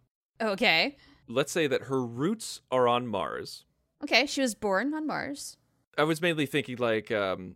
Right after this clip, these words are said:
Speaker 2: maybe her father was born on Mars and is a Starfleet officer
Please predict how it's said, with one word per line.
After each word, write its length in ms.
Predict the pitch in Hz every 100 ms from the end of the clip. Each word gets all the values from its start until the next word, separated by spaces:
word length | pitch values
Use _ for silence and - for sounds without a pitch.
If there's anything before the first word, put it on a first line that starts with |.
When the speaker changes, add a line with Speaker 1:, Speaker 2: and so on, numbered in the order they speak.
| _
Speaker 2:
maybe 320 | 87 143 170
her 140 | 175 175
father 640 | - 151 143 107 73 76 _ _ _
was 240 | - 101 101
born 340 | 101 127 147
on 180 | 151 147
Mars 600 | 110 95 85 85 - - _ _ _ _ _ 117
and 680 | 117 110 107 101 95 98 -
is 160 | 117
a 20 | 104
Starfleet 460 | - 139 143 147
officer 640 | 113 101 101 - 92 90